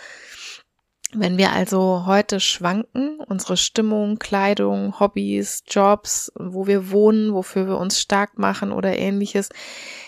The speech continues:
dann sind unsere Mitmenschen, übrigens inklusive uns selbst, ähm, sind wir ständig damit beschäftigt, Kohärenz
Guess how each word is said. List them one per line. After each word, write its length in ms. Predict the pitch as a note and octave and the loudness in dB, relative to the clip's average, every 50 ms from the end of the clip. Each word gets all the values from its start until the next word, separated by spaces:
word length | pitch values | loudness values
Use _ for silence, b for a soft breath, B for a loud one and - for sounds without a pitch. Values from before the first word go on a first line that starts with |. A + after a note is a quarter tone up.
| B - | B 0
dann 160 | - G3 F#3+ | 0 2 4
sind 200 | G3 B3 A#3+ - | 4 4 4 4
unsere 300 | - A#3 - - - G3 | 0 -2 0 0 0 4
Mitmenschen, 840 | G3 G#3+ B3+ - - - F#3+ F#3 F3+ F#3+ G3+ - - A3+ A3 G#3+ - _ _ _ _ _ _ _ _ _ _ _ - | 6 6 4 4 2 0 0 0 2 0 0 0 0 -2 -2 -2 -4 _ _ _ _ _ _ _ _ _ _ _ -6
übrigens 400 | - G3 - - E3+ - - - | -4 -2 0 0 0 0 -2 -2
inklusive 540 | - G3+ A3+ - G3+ F#3 F3+ F3 F3+ F#3 - | -2 -2 0 0 -2 -2 -2 -4 -6 -6 -6
uns 260 | - E3+ E3+ - - | -4 -4 -4 -2 0
selbst, 600 | - F3+ G#3 A#3+ A#3 A3+ A3+ - - - - - | 2 4 6 6 6 6 4 0 -6 -8 -6 -4
ähm, 300 | - F#3 F#3+ F#3+ F#3 - - | -4 -2 -2 -4 -6 -8 -4
sind 200 | F#3 G#3 G#3 G#3+ | -4 -2 0 0
wir 80 | A3 | 0
ständig 360 | G#3 - F#3+ G3+ A3 B3 B3 | 2 2 2 4 4 2 2
damit 260 | - A3+ G3+ G3+ G3+ - | 2 2 0 0 0 -2
beschäftigt, 580 | G#3 G#3 - - G#3 G#3 - - G#3 - _ | -2 -2 0 0 -2 -2 -4 -8 -14 -14 _
Kohärenz 640 | - - G#3 G#3 G3+ F#3+ F#3 F#3 G3+ A3 A3+ - | -2 2 4 4 4 4 4 2 2 2 2 0